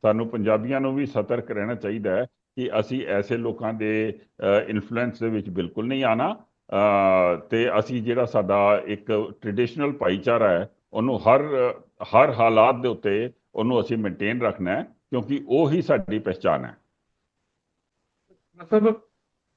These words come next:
Speaker 2: ਮੱਧ ਪ੍ਰਦੇਸ਼ ਦੇ ਵਿੱਚ, ਸਾਡੇ ਇਸ ਪੂਰੇ ਦੇਸ਼ ਦੇ ਲਈ ਇੱਕ ਘਟਨਾ ਹੋ ਜਾਂਦੀ ਹੈ, ਜਦੋਂ ਬੱਚੇ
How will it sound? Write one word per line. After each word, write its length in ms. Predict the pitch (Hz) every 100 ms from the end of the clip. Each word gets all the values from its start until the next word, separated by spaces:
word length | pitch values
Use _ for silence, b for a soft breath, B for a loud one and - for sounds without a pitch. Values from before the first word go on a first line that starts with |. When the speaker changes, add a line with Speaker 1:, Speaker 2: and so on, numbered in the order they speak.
| -
Speaker 2:
ਮੱਧ 400 | 127 127 139 170
ਪ੍ਰਦੇਸ਼ 280 | 156 135 135
ਦੇ 120 | 131
ਵਿੱਚ, 520 | 123 107 - 113 104 -
ਸਾਡੇ 320 | - 120 143
ਇਸ 140 | 143 -
ਪੂਰੇ 340 | - 127 143 120 - -
ਦੇਸ਼ 480 | 110 107 120 117
ਦੇ 80 | 151
ਲਈ 160 | 147 143
ਇੱਕ 180 | 139 -
ਘਟਨਾ 380 | 143 107 117
ਹੋ 100 | 110
ਜਾਂਦੀ 280 | 113 120 120
ਹੈ, 200 | 123 - -
ਜਦੋਂ 180 | 147 135
ਬੱਚੇ 760 | 117 - 165 143 135 165 -